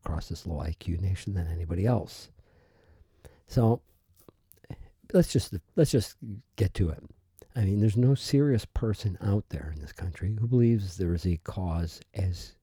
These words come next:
equally worthy or anywhere near as worthy as,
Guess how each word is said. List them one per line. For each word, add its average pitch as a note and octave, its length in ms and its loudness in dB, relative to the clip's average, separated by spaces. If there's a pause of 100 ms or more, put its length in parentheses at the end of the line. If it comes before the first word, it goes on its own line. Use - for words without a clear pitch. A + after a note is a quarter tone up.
(240)
equally G#2+ 400 0
worthy F2 500 -2
or E2 120 -4
anywhere A#2 260 0
near A2 460 -2 (240)
as - 160 -14
worthy D2+ 400 -6
as, F2 80 -4